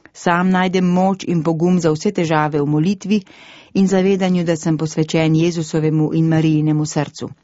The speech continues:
Njima izročam svojo ostarelo sosedo, vse starejše in bolne in tudi tiste, še posebno, da bi se velikodušno odzvala in v ljubezni do najsvetejših src znala in zmogla deliti svoje življenje s tistimi,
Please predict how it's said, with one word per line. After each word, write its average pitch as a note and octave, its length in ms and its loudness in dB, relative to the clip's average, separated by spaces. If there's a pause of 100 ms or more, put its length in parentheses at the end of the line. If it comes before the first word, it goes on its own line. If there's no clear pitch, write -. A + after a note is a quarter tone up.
(540)
Njima A3+ 380 4
izročam F3+ 600 0
svojo E3+ 420 0
ostarelo E3+ 560 0
sosedo, E3+ 600 0 (260)
vse F3+ 200 -2
starejše F3 580 -2
in D#3 180 2
bolne F3 440 2 (180)
in F#3+ 120 2
tudi F#3 220 0
tiste, G#3 380 0 (400)
še G3+ 120 0
posebno, F#3+ 460 2
da D3+ 120 0
bi D3+ 100 -4
se D#3 180 -2
velikodušno D#3+ 720 0
odzvala D#3+ 600 0 (240)
in E3 160 0
v D#3 80 2
ljubezni D#3+ 480 0
do D#3 160 0
najsvetejših D#3 680 -2
src D#3 320 -4 (400)
znala G3 500 0
in F3 200 0
zmogla F3 440 0
deliti D#3 400 -2
svoje D3+ 360 -2
življenje D#3 600 0
s - 80 -20
tistimi, F3 460 0